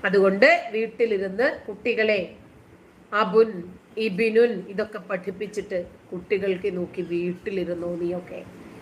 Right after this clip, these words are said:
നീയൊക്കെ പുറത്തിറങ്ങി മുദ്രാവാക്യം വിളിക്കണ്ട"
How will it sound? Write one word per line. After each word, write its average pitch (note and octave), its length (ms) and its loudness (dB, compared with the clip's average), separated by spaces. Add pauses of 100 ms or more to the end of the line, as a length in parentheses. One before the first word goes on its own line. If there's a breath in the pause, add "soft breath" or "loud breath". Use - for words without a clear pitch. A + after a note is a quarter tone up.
(340 loud breath)
നീയൊക്കെ G#3 340 6
പുറത്തിറങ്ങി A#3 720 6
മുദ്രാവാക്യം B3+ 920 6
വിളിക്കണ്ട" C4 520 2